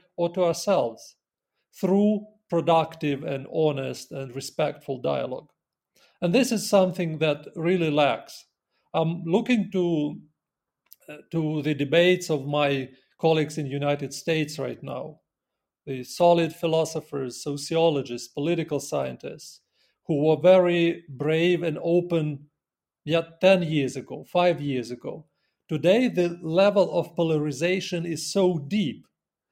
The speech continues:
that they follow our Ukrainian, Eastern European path, and they become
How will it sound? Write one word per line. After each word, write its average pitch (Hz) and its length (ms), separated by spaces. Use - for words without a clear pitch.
that 165 180
they 214 160
follow 190 500
our 160 360
Ukrainian, 139 960
Eastern 160 400
European 143 760
path, 123 340
and 143 120
they 175 160
become 170 640